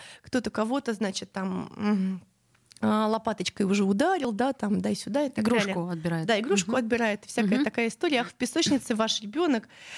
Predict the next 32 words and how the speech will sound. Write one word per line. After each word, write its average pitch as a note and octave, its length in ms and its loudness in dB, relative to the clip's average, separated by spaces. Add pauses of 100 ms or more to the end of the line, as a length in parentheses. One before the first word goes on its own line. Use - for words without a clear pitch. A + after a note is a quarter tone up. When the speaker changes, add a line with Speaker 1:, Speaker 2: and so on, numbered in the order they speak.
(160)
Speaker 1:
Именно C4+ 260 6
поэтому C4 420 2
лопаточки B3+ 560 -2
такие B3 320 2
легкие, A#3+ 640 2 (400)
а G#3+ 180 0
песочек A#3 420 -4
такой A#3+ 260 2
мягкий, B3 540 4
короче, - 520 -2
<laughs> - 240 0
в F3 120 2
общем, G#3+ 300 0 (160)
все - 140 0
Speaker 2:
Чтобы C#4+ 100 4
не D4 120 4
Speaker 1:
такое, D#4+ 100 4
Speaker 2:
дойти C#4 180 -2
до D4+ 60 -2
Speaker 1:
все - 100 -6
такое B3 240 2
Speaker 2:
смертоубийства. B3+ 440 4
Speaker 1:
закругленное, C4+ 800 4
да, A#3+ 140 2
и C4+ 40 0
все - 180 -6
такое C4+ 320 2
как G#3+ 180 0
бы G#3 120 2
безопасное, G3+ 560 0 (180)
да? D4+ 200 2 (580)
Значит, G#3 340 -2